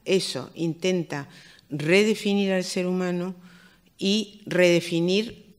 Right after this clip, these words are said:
la ética con respecto a lo no humano. Mm, el feminismo ambiental está muy bien y, y está muy bien que haya un feminismo ambiental. No digo que sea malo, para nada, pero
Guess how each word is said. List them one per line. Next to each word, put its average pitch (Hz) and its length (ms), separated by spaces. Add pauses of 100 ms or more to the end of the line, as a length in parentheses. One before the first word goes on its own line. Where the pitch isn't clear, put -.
(120)
la 131 240
ética 196 720 (220)
con 151 220
respecto 170 720
a 156 100
lo 143 180
no 160 200
humano. 151 500 (1800)
Mm, 196 680 (960)
el 160 240
feminismo 160 500
ambiental 143 460
está 151 240
muy 165 160
bien 254 540
y, 143 500 (120)
y 139 200
está 139 200
muy 151 200
bien 170 240
que 151 100
haya 147 200
un 143 120
feminismo 151 520
ambiental. 139 680
No 143 260
digo 156 320
que 139 120
sea 131 180
malo, 139 400 (120)
para 127 200
nada, 139 340 (600)
pero 185 380